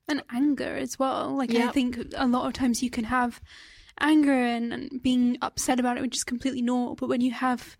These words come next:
Speaker 1: kind of patterns of bad mental health, you can start turning that inwards.
Speaker 2: Mm.
Speaker 1: And that can be quite a dangerous, kind of toxic place to be.
Speaker 2: Oh, absolutely. I mean, if you've got experience of depression, I mean, there's, you know, it can trigger something, can't it?
Speaker 1: Yeah, one hundred percent. But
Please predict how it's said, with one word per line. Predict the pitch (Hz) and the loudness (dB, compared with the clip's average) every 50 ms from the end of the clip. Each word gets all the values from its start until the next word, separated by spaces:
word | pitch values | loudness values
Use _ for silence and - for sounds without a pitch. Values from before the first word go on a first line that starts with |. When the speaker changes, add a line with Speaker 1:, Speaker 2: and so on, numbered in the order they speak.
| - - - _ _ _ _ _ _ - | -20 -20 -20 _ _ _ _ _ _ -14
Speaker 1:
kind | - - 277 240 | -2 0 0 0
of | 240 - | 0 -2
patterns | - - - - 254 247 240 226 247 | -6 -6 -6 -4 -2 -4 -2 -2 -2
of | 233 226 | -4 -2
bad | - 233 226 220 | -2 -2 0 0
mental | 220 240 220 240 220 | -2 -2 -2 -4 -4
health, | 226 254 247 247 247 - | -2 -2 -2 -2 -4 -4
you | 269 254 | -4 -2
can | - 240 220 | -2 -4 -4
start | - - - - | -4 -6 -8 -8
turning | - - 262 247 233 226 | -6 -6 -4 -4 -4 -6
that | 233 - - | -6 -8 -6
inwards. | - 247 220 226 233 - - 240 - - - - - | -6 -6 -6 -6 -6 -8 -8 -8 -10 -12 -14 -12 -6
Speaker 2:
Mm. | 214 214 214 214 208 196 190 185 - | -2 0 0 0 0 0 -2 -2 0
Speaker 1:
And | 254 240 247 | 2 2 2
that | 247 247 240 | 2 0 -4
can | - | -2
be | - 247 | -2 -2
quite | 233 - - 254 240 - | -2 -2 -4 -4 -4 -2
a | 247 | -4
dangerous, | 226 240 233 226 220 220 - 240 233 233 220 - - | -2 -2 -2 -4 -4 -4 -4 -4 -4 -4 -6 -8 -10
kind | - - 240 | -8 -6 -6
of | 226 - - | -6 -6 -10
toxic | - - - 247 - - - - - | -12 -12 -12 -12 -10 -10 -12 -12 -10
place | - 269 262 262 - - | -8 -6 -6 -6 -8 -8
to | - - 247 | -10 -10 -6
be. | 247 262 - - 262 254 - _ | -6 -6 -6 -4 -8 -10 -6 _
Speaker 2:
Oh, | 277 269 | 2 2
absolutely. | 277 285 285 - - 254 254 269 240 208 185 180 | 2 2 0 -2 0 0 0 0 0 -2 -2 0
I | 190 | 0
mean, | 202 208 214 | 0 0 -2
if | 226 - | -2 -2
you've | 254 247 220 - - | -4 -6 -6 -6 -6
got | - 208 - - - | -6 -4 -4 -4 -6
experience | - - - 190 185 170 - 185 | -10 -6 -4 -4 -4 -4 -6 -8
of | 170 | -8
depression, | 185 180 - 208 190 - - - 180 170 170 165 - | -8 -4 -4 -4 -4 -4 -6 -8 -8 -8 -8 -8 -6
I | - 185 | -4 -4
mean, | 185 185 180 185 | -2 -2 -2 -2
there's, | 180 185 180 - - - - - _ _ | -2 -4 -4 -6 -10 -12 -16 -20 _ _
you | 208 185 | -6 -4
know, | 170 | -4
it | 165 - - | -6 -6 -6
can | - 190 | -8 -8
trigger | 180 - - 202 180 185 175 180 175 - | -8 -4 -4 -2 -2 -2 -4 -4 -6 -6
something, | - 185 175 156 - - | -8 -8 -8 -8 -10 -8
can't | - 196 185 180 - - | -6 -6 -6 -6 -6 -6
it? | 90 - 349 294 | -6 -6 -2 -2
Speaker 1:
Yeah, | 262 269 269 262 247 240 240 - _ - | 0 0 0 0 -2 -4 -6 -10 _ -10
one | 254 262 262 254 | -8 -6 -4 -4
hundred | 247 240 240 233 | -4 -6 -6 -6
percent. | - - - - 254 254 262 269 - _ _ - | -10 -10 -10 -8 -8 -8 -8 -10 -12 _ _ -4
But | - 269 269 254 | -2 0 0 0